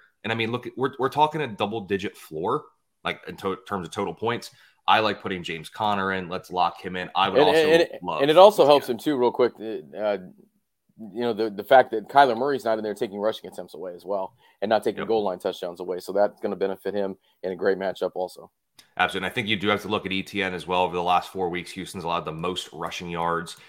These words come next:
Speaker 1: to, uh, running backs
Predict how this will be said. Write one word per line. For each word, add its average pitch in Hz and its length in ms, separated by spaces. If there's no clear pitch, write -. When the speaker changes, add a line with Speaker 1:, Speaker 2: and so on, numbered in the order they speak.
Speaker 1:
to, 117 680
uh, 80 420
running 92 280
backs 85 340